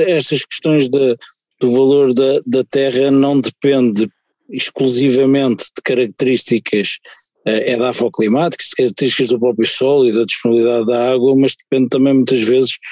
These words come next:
de questões sociais, de questões da, da disponibilidade financeira que existe, e isso, portanto, é, esta perspectiva, eh, de, de, de, de pôr em, em, em perspectiva o valor da terra também é importante, e de facto,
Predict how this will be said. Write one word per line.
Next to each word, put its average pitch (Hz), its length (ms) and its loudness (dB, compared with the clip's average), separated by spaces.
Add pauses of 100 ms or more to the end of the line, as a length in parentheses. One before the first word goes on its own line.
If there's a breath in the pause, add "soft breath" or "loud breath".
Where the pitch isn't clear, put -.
(400 loud breath)
de 117 160 0
questões 123 880 0
sociais, 123 720 -2
de - 80 -10
questões 120 380 -4
da, 117 260 0 (420 loud breath)
da 120 140 0
disponibilidade 123 760 0
financeira 120 600 0
que - 100 -4
existe, 113 520 -2 (440 loud breath)
e 131 140 0
isso, - 300 -4
portanto, 151 480 -2
é, 151 240 2
esta 139 180 0
perspectiva, 165 580 0
eh, 139 720 2 (480 loud breath)
de, 127 340 2
de, 127 360 0
de, 127 420 2
de 110 140 -12
pôr 139 180 0
em, 135 360 2
em, 147 400 0
em 160 240 0
perspectiva 135 680 0
o 123 80 2
valor 135 340 4
da 131 60 2
terra 160 360 0
também 139 320 2
é 143 160 0
importante, 160 520 -2 (520 loud breath)
e 123 60 0
de - 100 -6
facto, 151 320 -4